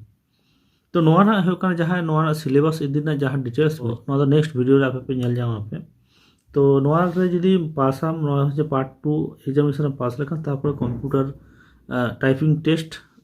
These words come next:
ᱮ, ᱠᱚ ᱦᱟᱛᱟᱣ ᱟᱠᱚ। ᱱᱚᱣᱟ ᱠᱚᱢᱯᱤᱭᱩᱴᱟᱨ ᱴᱟᱭᱯᱤᱝ ᱴᱮᱥᱴ ᱛᱚ, ᱪᱮᱫᱠᱟ ᱦᱩᱭᱩᱜᱼᱟ? ᱯᱳ-, ᱯᱳᱭᱞᱳ ᱡᱟᱦᱟᱸᱭ ᱤᱝᱨᱮᱡᱤ ᱛᱮ ᱡᱟᱦᱟᱸᱭ ᱴᱟᱭᱯᱤᱝ ᱦᱚᱸ ᱠᱚᱨᱟᱣ ᱦᱩᱭᱩᱜ ᱛᱟᱠᱚᱣᱟ, ᱩᱱᱠᱩ ᱫᱚ, ᱦᱩᱭᱩᱜ ᱠᱟᱱᱟ,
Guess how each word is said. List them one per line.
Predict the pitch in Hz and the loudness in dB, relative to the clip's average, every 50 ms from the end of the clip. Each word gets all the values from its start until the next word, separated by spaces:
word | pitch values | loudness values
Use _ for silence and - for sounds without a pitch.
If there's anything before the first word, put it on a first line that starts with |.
| _ _ _ _ _ _ | _ _ _ _ _ _
ᱮ, | 123 131 131 131 123 123 | -8 -6 -6 -6 -6 -2
ᱠᱚ | 151 135 | -2 -2
ᱦᱟᱛᱟᱣ | 123 117 117 131 131 123 | -2 -2 -2 -2 -2 -2
ᱟᱠᱚ। | 123 151 151 | -2 -4 -2
ᱱᱚᱣᱟ | 143 143 135 | -2 -2 -2
ᱠᱚᱢᱯᱤᱭᱩᱴᱟᱨ | 139 139 135 135 - 151 151 165 160 160 | 0 -2 -2 -2 -2 -4 -4 -4 -2 -2
ᱴᱟᱭᱯᱤᱝ | 151 143 135 139 151 147 139 | 0 -2 -2 -2 -4 -6 -6
ᱴᱮᱥᱴ | - 139 143 143 143 - - - _ _ _ _ _ _ _ _ _ _ - _ _ _ - | -2 -2 -2 -2 -2 -8 -18 -20 _ _ _ _ _ _ _ _ _ _ -20 _ _ _ 0
ᱛᱚ, | 143 | 0
ᱪᱮᱫᱠᱟ | 139 156 143 147 147 | 2 2 2 4 4
ᱦᱩᱭᱩᱜᱼᱟ? | 147 156 160 156 156 | 4 4 2 0 2
ᱯᱳ-, | 156 143 135 135 | 2 2 2 4
ᱯᱳᱭᱞᱳ | 131 139 143 151 151 | 4 4 4 4 2
ᱡᱟᱦᱟᱸᱭ | 143 147 160 156 147 | 2 0 0 0 -2
ᱤᱝᱨᱮᱡᱤ | 131 135 131 139 139 147 143 | -2 0 0 2 2 0 0
ᱛᱮ | 143 147 | -2 -2
ᱡᱟᱦᱟᱸᱭ | 143 143 143 139 135 | 0 0 0 0 0
ᱴᱟᱭᱯᱤᱝ | 127 127 120 120 - 143 143 139 | -2 -2 -2 -2 -4 -6 -4 -4
ᱦᱚᱸ | 151 156 156 | -4 -6 -6
ᱠᱚᱨᱟᱣ | - 127 127 127 127 | -4 -2 0 0 0
ᱦᱩᱭᱩᱜ | 135 127 135 | 0 -2 -4
ᱛᱟᱠᱚᱣᱟ, | 131 135 160 165 | -6 -6 -4 -6
ᱩᱱᱠᱩ | 147 135 135 - 151 143 | -6 -8 -8 -4 -2 0
ᱫᱚ, | 147 151 156 | 0 2 0
ᱦᱩᱭᱩᱜ | 156 156 156 | 0 0 0
ᱠᱟᱱᱟ, | 151 147 147 151 160 160 | 0 0 0 0 -4 -6